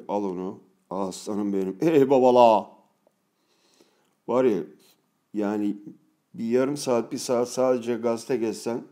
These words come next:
ciddi malzeme toplarsın. Ürün de aynı zamanda.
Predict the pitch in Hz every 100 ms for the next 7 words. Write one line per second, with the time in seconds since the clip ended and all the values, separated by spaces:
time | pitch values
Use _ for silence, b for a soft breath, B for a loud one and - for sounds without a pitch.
0 | _ 107 104 139 127 127 - - 107 107
1 | 110 113 104 - 90 - - _ _ _
2 | _ _ _ _ _ _ _ _ _ _
3 | _ 98 101 98 92 92 85 90 85 87
4 | 87